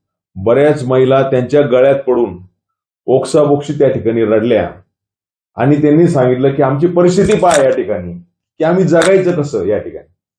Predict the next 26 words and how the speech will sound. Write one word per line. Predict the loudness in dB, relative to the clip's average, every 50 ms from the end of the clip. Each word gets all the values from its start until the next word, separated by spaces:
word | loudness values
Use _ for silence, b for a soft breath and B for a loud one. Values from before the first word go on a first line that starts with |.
| _ _ _ _ _ _ _ _ _ _ -2
अगदी | 0 2 2 2 2 2
त्या | 0 0 0 0
ठिकाणी | -2 -2 0 0 2 2
अत्यंत | 2 0 0 0 -2 -2 0
उन्हात | 0 0 2 2 2 2 2 2 0 -4 -8 -16 -20 _ _ _ _ _ _ _ _ _ _ _ _ -4
त्या | -2 0 2 2 2 0 -2 -4 -8 -18 -20 -20 -20 -20 -18 -18 -18 -16 -6 -2
काही | 0 0 0
भांडेकुंडे | 0 0 0 0 2 2 2 2 0 2 2 2 2
घेऊन | 2 2 2 2 0 -2 -4 -10 -16 _ _ _ _ _ _ _ _ _
आपलं | -10 -6 -2 0 0
स्वयंपाक | 0 0 0 0 0 2 0 -2 -2 -2
करत | -2 0 2 2 2 2
होत्या. | 0 0 2 0 0 0 -2 -6 -10 -16 _ _ _ _ _ _
कुठल्याही | -8 -6 -2 0 2 4 4
डोक्यावर | 4 2 2 2 2 2 2 2
त्या | 0 0
ठिकाणी | 0 0 -2 -2 -2
छप्पर | -2 -4 -4 -2 0 0 0 0
नाही | 0 0 -2 -4 -6 -10 -16 _ _ _ _ _ _ _ _ _ _ _ _ _ _ _ _ _
आणि | -4 0 0 2 2 2 2 2 0 -2 -6 -14 -20 -20 _ _ _ _ _ _ _ _ _ -14 -6 -2
ज्याला | 0 2 2 2 2 2
कुणाला | 0 0 0 2 0 0
संवेदना | 0 0 0 0 2 2 2 2 0 0
आहे | 0 -2 -2 -4 -6 -8 -12 -14 -20 _ _ _ _ _ _ _ _ _ _ _ -2
त्याला | 0 2 2 2 2
निश्चितच | 2 2 0 0 0 2 2 2 0